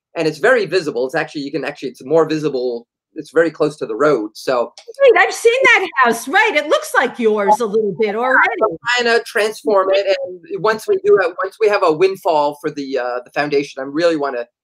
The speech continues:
Speaker 1: rip it apart or tear it down or something and rebuild it.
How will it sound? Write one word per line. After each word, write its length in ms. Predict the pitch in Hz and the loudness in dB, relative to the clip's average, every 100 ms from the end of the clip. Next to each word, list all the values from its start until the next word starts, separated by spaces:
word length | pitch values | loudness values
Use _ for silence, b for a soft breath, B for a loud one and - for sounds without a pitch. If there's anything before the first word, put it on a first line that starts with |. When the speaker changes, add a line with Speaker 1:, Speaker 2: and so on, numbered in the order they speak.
| _ _ _ | _ _ _
Speaker 1:
rip 260 | 127 156 156 | -2 0 2
it 60 | 151 | -2
apart 400 | - 175 135 131 | -2 0 0 0
or 200 | 135 120 _ | -4 -4 _
tear 180 | 190 170 | 2 2
it 80 | 131 | 2
down 260 | 156 151 120 | 0 0 -4
or 40 | |
something 320 | 117 143 127 | -8 -10 -12
and 100 | 123 120 | -14 -10
rebuild 420 | 160 - 156 151 | -8 0 2 2
it. 160 | 123 | -2